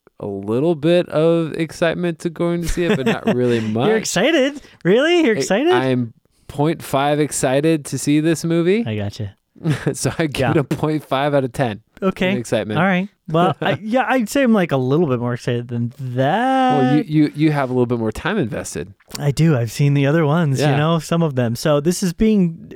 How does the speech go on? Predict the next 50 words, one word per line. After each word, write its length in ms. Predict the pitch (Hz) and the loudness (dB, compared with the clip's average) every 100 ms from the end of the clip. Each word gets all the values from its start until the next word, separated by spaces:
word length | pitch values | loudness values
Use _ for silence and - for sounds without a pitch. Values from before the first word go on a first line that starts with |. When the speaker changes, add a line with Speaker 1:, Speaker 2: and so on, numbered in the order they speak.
| - | -4
Speaker 2:
the 140 | 165 | -2
director 480 | 147 151 165 180 170 | 0 0 0 0 -2
for 220 | 139 151 | 0 0
this 180 | 143 139 | 0 0
actually 240 | 139 - 135 | -2 -4 -2
did 240 | 131 123 | -4 -2
direct 280 | 123 120 - | -4 -4 -4
the 60 | |
last 300 | 113 110 110 | -6 -6 -8
two 160 | - 131 | -6 -6
films, 400 | 139 147 156 - _ _ _ _ _ _ - | -2 -2 -4 -8 _ _ _ _ _ _ -6
which 180 | 135 147 | -2 -2
is 100 | 131 | 0
funny 240 | 175 156 | 0 0
because 300 | 139 139 123 | 0 0 -2
the, 120 | 127 - | -4 -6
the 80 | 143 | -2
last 260 | 139 190 - | 2 2 0
two 100 | 160 | -4
til-, 340 | - 151 151 - | -2 -2 -4 -10
films 400 | - 139 131 123 | -4 -2 -2 -4
weren't 260 | 120 120 - 196 | -6 -8 -12 -6
amazing 460 | 165 143 143 127 123 | 0 2 0 -2 -4
films 340 | 139 120 113 | -4 -4 -4
by 120 | - 120 | -4 -2
any 60 | |
Speaker 1:
Right. 60 | 107 | -2
Speaker 2:
stretch 160 | - 120 | -4 -6
of 40 | |
the 60 | 123 | -6
imagination, 480 | 117 113 139 135 127 | -4 -2 -2 -2 0
but 200 | 127 - - - - - | -2 -4 -20 -20 -12 -4
they 80 | 147 | -2
were 100 | 120 | -2
funnier 680 | - 170 160 110 127 165 - | -2 0 0 -2 -4 -4 -2
and 80 | |
Speaker 1:
Yeah. 100 | 110 123 | -2 0
Speaker 2:
they 40 | |
looked 200 | 131 202 | 0 0
funnier 380 | - 131 123 147 | -2 -4 -2 0
and 120 | 170 143 | 2 2
they 60 | |
had 160 | 127 131 | 2 2
elements 380 | 131 131 127 - | 2 2 0 -2
that, 120 | 135 | -2
like, 200 | 131 120 | -2 -2
kind 180 | 127 123 | -2 -2
of, 80 | |
like, 240 | 120 117 117 - | -2 -4 -6 -10
redeemable 760 | 156 120 123 123 127 117 110 | -10 -8 -4 -4 -4 -6 -8